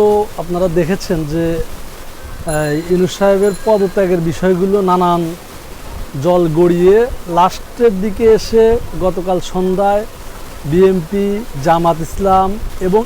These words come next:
এনসিপির সাথে, প্রধান উপদেষ্টার সাথে, আহ, এই সাক্ষাৎ হয়েছে। প্রথম দিকে আমরা শুনেছিলাম মিডিয়ায় যে বিএনপির সাথে সাক্ষাৎ হবে, পরে জামাতের আর কথা আলোচনা আসছে। লাস্টের দিকে এসে দেখলাম যে এনসিপিও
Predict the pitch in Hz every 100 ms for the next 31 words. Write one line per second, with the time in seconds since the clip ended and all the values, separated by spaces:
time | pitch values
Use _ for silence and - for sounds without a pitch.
0 | - 196 196 - 196 - 202 190 214 220
1 | 240 - - - - - - - - -
2 | 180 190 196 175 190 - 190 196 180 202
3 | 202 269 - - - 165 151 147 143 143
4 | 139 - 180 202 180 160 - - - -
5 | - - - - - - - - - -
6 | 180 208 233 240 240 240 - 262 - 190
7 | 156 151 160 165 160 240 - - - 151
8 | 185 180 175 190 196 180 180 170 - -
9 | - - - - 180 180 247 294 - -
10 | - 214 208 190 202 196 208 196 190 196
11 | 226 208 220 214 208 - - 285 - -
12 | - 202 220 285 285 285 262 247 247 247
13 | 240 254 226 240 - 277 240 254 247 233